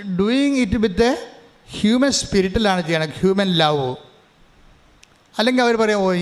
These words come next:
ഇതിങ്ങനെ ചെയ്താൽ ഈ പത്രം പത്തെണ്ണം കൊടുത്താൽ ചിലപ്പോൾ എനിക്ക് ഈ പ്രാവശ്യം പരീക്ഷയ്ക്ക് ജയിക്കാൻ പറ്റിയേക്കും." അല്ല, അപ്പോൾ അവർക്ക് ആരോടാ സ്നേഹം? ദൈവത്തോടല്ലല്ലോ. പരീക്ഷയ്ക്ക് ജയിക്കുന്ന ആൾ പ്രശ്നമാണ്. അപ്പോൾ നിങ്ങൾ വസ്തു വിഷയം കേന്ദ്രീകരിച്ചുകൊണ്ട്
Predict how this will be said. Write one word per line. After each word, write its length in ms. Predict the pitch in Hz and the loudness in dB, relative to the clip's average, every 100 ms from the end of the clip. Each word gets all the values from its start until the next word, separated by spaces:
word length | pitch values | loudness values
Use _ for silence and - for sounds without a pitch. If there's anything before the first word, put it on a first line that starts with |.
| 175 | -2
ഇതിങ്ങനെ 340 | 202 196 208 | -2 -2 -2
ചെയ്താൽ 460 | 190 180 180 202 202 190 185 202 | 0 0 2 2 0 -2 -6 -10
ഈ 20 | 180 185 | -6 -4
പത്രം 360 | 160 196 202 196 | -2 -2 -2 -2
പത്തെണ്ണം 420 | 185 180 185 190 185 | -2 0 -2 -2 -2
കൊടുത്താൽ 360 | 170 170 196 | -2 0 -2
ചിലപ്പോൾ 380 | 190 180 170 170 175 | 0 -2 -2 -2 -2
എനിക്ക് 200 | 165 156 180 | -2 -4 -4
ഈ 20 | 185 | 0
പ്രാവശ്യം 400 | 170 165 190 180 - - | 0 0 -2 -4 -8 -4
പരീക്ഷയ്ക്ക് 380 | 160 156 185 190 | -2 -2 -2 -2
ജയിക്കാൻ 320 | 165 156 185 175 | -2 -2 -2 -2
പറ്റിയേക്കും." 460 | 165 - 156 143 147 - | -4 -2 -4 -4 -8 -6
അല്ല, 100 | 175 123 - - | -6 -6 -8 -6
അപ്പോൾ 140 | - | -2
അവർക്ക് 200 | 185 180 180 | 0 0 0
ആരോടാ 240 | 185 190 190 | 0 0 0
സ്നേഹം? 220 | 185 170 170 | -2 -2 -2
ദൈവത്തോടല്ലല്ലോ. 640 | 170 180 196 190 190 185 196 - - _ _ - - - - - | -2 0 -2 0 -2 -2 -6 -10 -20 _ _ -20 -20 -20 -16 -6
പരീക്ഷയ്ക്ക് 520 | 127 202 - 220 208 208 | -2 -2 0 -2 0 -2
ജയിക്കുന്ന 280 | 196 214 196 | 0 0 0
ആൾ 40 | |
പ്രശ്നമാണ്. 520 | 196 180 - 175 147 139 - - | 0 -2 -2 -2 -2 -6 -16 -8
അപ്പോൾ 140 | - 233 | -2 0
നിങ്ങൾ 160 | 240 233 190 | 0 2 2
വസ്തു 540 | 165 - - - 285 285 262 - 185 | 0 -6 -20 -4 -2 0 -4 -6 0
വിഷയം 540 | 180 - - 226 226 233 220 - | 0 0 2 2 4 0 -4 -2
കേന്ദ്രീകരിച്ചുകൊണ്ട് 1160 | 175 180 185 220 202 190 180 185 175 160 160 | 0 0 0 2 2 2 2 0 0 0 0